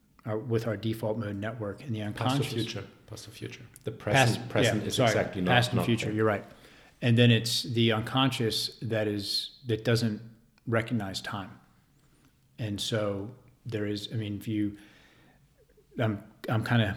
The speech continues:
Speaker 1: I'm probably gonna get way ahead of my skis here, but I know, like, uh, Eckhart Tolle and those, that type of, uh, the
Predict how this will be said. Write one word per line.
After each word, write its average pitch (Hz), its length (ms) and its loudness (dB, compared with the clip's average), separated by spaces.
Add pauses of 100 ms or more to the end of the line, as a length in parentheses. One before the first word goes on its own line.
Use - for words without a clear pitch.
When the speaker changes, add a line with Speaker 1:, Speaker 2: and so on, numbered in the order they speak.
(100)
Speaker 1:
I'm 139 100 -2
probably 123 240 6
gonna 107 100 4
get 113 140 0
way 110 220 2
ahead 110 140 2
of 104 60 -2
my 101 100 -2
skis 107 380 -2
here, 98 280 -4 (160)
but 104 200 -2
I 107 80 0
know, 110 240 0
like, 101 320 -2
uh, 101 220 -4 (100)
Eckhart 120 280 -2
Tolle 113 300 4
and 101 480 -4
those, 104 380 -2
that 104 300 -4
type 104 220 -6
of, 101 140 -8 (300)
uh, 104 280 -6 (360)
the 110 160 0